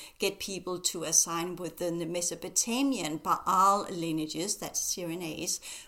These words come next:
whereas the, uh, the Kalantic Syrian B's are more towards the Egyptian and some of these lineages,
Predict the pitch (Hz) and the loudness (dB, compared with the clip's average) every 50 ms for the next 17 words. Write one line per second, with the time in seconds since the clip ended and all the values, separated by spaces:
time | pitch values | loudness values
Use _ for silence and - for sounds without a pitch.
0 | - _ - 190 190 190 185 180 175 175 175 170 - - - 175 160 165 175 185 | -18 _ -2 0 2 2 4 4 4 4 4 4 2 0 -2 -6 -8 -8 -8 -6
1 | 175 170 165 170 170 160 - 143 175 165 170 - 160 165 - - 185 170 180 180 | -4 -2 0 0 0 -2 -2 -4 -6 -6 -6 -8 -8 -8 -8 -8 -6 -2 2 4
2 | 190 208 254 277 - 285 240 - - - 190 185 170 165 165 - - 196 190 180 | 6 6 6 4 2 0 2 2 0 0 0 0 -2 -2 -2 -4 -6 -6 -4 -4
3 | 175 - 165 165 170 165 165 165 170 160 175 180 175 - - - 180 160 165 160 | -4 -4 -4 -6 -6 -6 -4 -4 -4 -4 -4 -4 -6 -6 -6 -6 -4 -2 -2 -2
4 | 160 - - - 160 - 143 160 - - 240 240 247 - - 190 160 - - 160 | -2 -6 -8 -10 -10 -10 -10 -6 -2 -2 -2 0 0 -4 -4 -4 -4 -4 -4 -4
5 | - - - - 170 156 - - 220 277 311 - - 170 - - 156 160 - - | -4 -2 -4 -4 -6 -8 -6 -4 -2 -2 -2 -2 -4 -6 -4 -4 -4 -6 -6 -8
6 | - - - - | -8 -6 -6 -6